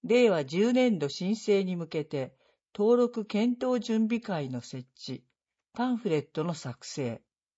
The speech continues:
安曇野農産物をシンガポールでピーアール、七百四十四万円。令和五年から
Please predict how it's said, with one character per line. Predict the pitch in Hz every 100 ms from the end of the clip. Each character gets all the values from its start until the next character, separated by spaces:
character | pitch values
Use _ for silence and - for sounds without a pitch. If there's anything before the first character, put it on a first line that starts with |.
| _ _ _ _ _
安 | - 160 233
曇 | 233
野 | 226 214
農 | 185 233
産 | 240 247 202
物 | 151 - 147
を | 131 127 _ _ _
シ | - 190
ン | 220
ガ | 254 254
ポ | 262 254
ー |
ル | 214
で | 135 127
ピ | - 180 196
ー | 190
ア | 151
ー | 117
ル、 | 113 - _ _ _ _
七 | - 170 233
百 | 233 170 -
四 | 175 220
十 | 185 135 123
四 | 127 160 175
万 | 160 151 135
円。 | 123 123 _ _ _ _ _ _ _ _
令 | 156 208 240
和 | 170
五 | 127 139
年 | 175 180
か | - 160
ら | 151 143